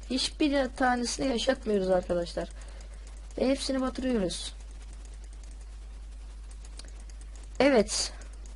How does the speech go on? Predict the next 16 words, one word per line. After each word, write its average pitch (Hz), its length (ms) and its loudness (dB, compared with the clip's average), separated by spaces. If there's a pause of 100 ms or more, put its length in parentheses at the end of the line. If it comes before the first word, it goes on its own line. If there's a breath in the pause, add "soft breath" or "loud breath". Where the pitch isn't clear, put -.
(1080 loud breath)
Bu 294 140 10
videonun 294 260 8
pek 294 200 6
uzun 277 200 4
olmasını 277 480 2
istemiyorum 247 540 4
arkadaşlar. 196 680 2 (1800 loud breath)
Ee, 180 400 4 (120)
evet, 196 300 8
son 247 440 0
bir 233 60 0
gemimizi 233 460 0
de 208 60 4
aldık 208 360 2
nasıl 196 280 0
olsa. 220 280 2